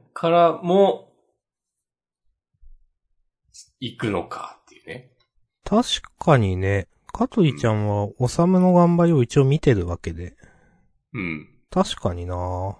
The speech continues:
Speaker 2: そっち方面からのなんかがあってもいいかもな。うん。
Speaker 1: あんなメガネに、こう、負けて悔しくないの？みたいな。
Speaker 2: はい。
Speaker 1: とか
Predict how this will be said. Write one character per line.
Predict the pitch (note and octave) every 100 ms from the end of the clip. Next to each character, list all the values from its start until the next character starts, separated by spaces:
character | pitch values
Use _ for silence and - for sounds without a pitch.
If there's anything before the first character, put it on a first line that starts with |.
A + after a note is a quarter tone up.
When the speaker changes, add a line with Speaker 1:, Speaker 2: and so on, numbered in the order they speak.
| _
Speaker 2:
そ | -
っ | C#3
ち | -
方 | - B3+
面 | D3+ A#2+
か | G#2+
ら | G#2
の | G#2
な | G#2+
ん |
か | G#2 -
が |
あ | F#2
っ |
て | - F#2
も | F#2
い | F#2+
い |
か | - E2
も | D2+
な。 | E2 F2+ _ -
う |
ん。 | G2 F#2 F#2+ _ _ _ _ _ E4+ E4 _ _ _ _ _ _ _ _ _ _ _ _ _ _ _ _ _ _ _ _ _ _ _ _ _ _ _ _ _ _ _ _ _ _ _ _ _ _ _ _ _ _ _ _ -
Speaker 1:
あ | G2
ん | G#2
な | A2+ A#2+
メ | B2+
ガ | B2+ A#2+
ネ | G#2+
に、 | G2 F#2 E2 - _
こ | _ F2+ E2
う、 | F2 G2+
負 |
け | G#2 G#2
て | G#2 G2+ G2 _ _ _ _
悔 | - C3
し | C3
く |
な | A#2
い | A2
の？ | F2+
み | E2+
た | D#2+
い |
な。 | D#2 D2+ _ _ _ _ _ _ _
Speaker 2:
は | - - C#3+
い。 |
Speaker 1:
と | -
か | A2+ -